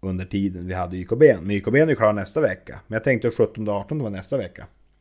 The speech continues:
Men det är ju inte riktigt det, va? Det är ju snarare typ tolfte, trettonde eller vad fan den är som är den tid, eller den dagen som vi slutar onsdag nästa vecka. Slutar Y K B.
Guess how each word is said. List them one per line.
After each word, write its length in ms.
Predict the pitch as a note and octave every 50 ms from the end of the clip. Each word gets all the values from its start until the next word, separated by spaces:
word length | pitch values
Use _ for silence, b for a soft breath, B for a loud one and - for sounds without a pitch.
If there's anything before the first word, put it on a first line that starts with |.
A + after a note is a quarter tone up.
| _ _ _ _ _ _ _ _ _ _ _ _ _ _ _ _
Men 160 | - - C#3
det 80 | D#3 E3
är 80 | F3+
ju 60 | D#3 A2
inte 140 | G2 -
riktigt 220 | F#2 F#2 F#2 D#2 -
det, 120 | F2+ C#2
va? 140 | B1+ A1+ - - _ _ _ _ _ _ _ _ _ _ _ _ _
Det 100 | - A2
är 40 | A#2
ju 80 | A2+
snarare 300 | A2+ - G#2+ G2+ G#2 G2+
typ 280 | - F#2+ F2+ - - _
tolfte, 440 | - G#2 G#2 F#2 F2 - - G2 F#2
trettonde 540 | - - G2 F#2 - - - C3+ D3 C3 G2+
eller 100 | F#2+ E2+
vad 120 | E2+ E2+
fan 220 | - F2+ F2 E2+
den 120 | F2 F2 F2
är 180 | F2 F#2 F#2
som 200 | F#2 - F#2+ F#2+
är 240 | F#2+ F#2+ F#2+ F#2 E2 F2+ - _ _ _ _ _ _ _ _ _ _ -
den 560 | - - - A2 G#2 G2 F#2+ F#2+ F#2 E2+ F2+ - _ _ _ _ _ _ _
tid, 360 | - - G2+ G2 G2 F#2 D#2+
eller 200 | D#2+ F#2+ G2 G2+
den 260 | F#2+ G2+ G#2 G#2 G2+ G2
dagen 440 | G#2 G#2+ A#2+ B2+ B2+ G#2+ G2 F#2+
som 160 | F2 G2+ G2+ A2+
vi 80 | A#2
slutar 380 | - - C3 A2+ G2 - B2 - -
onsdag 520 | B2+ C#3 D3+ D3 - - - G2+ F2 F2+ - _ _
nästa 320 | G#2 G2 F#2 - - A2+
vecka. 380 | G#2+ G2 F#2 - - F2+ E2+ F2 - _ _ _ _ _ _ _ _ _ _
Slutar 440 | - - A2+ G#2+ F#2+ F#2 G#2+ G#2 G#2
Y 120 | G2 F#2
K 120 | F#2+ G#2 G2+
B. 200 | B2 B2 G#2+